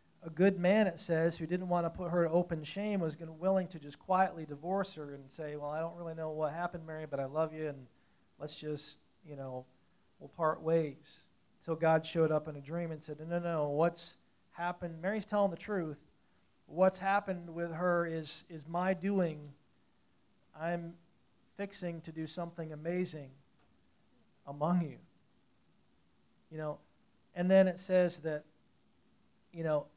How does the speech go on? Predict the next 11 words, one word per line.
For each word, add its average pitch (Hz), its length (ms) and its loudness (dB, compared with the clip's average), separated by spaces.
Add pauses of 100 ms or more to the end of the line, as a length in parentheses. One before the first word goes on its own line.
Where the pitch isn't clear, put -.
here's 208 280 2
a 160 140 2
newlywed 202 880 4
couple. 147 600 -6 (2250)
He 214 120 -6
had, 180 320 6 (2500)
I 131 60 -20
don't 131 80 -16
wanna 123 220 -12
go 120 160 -14
there. 117 220 -18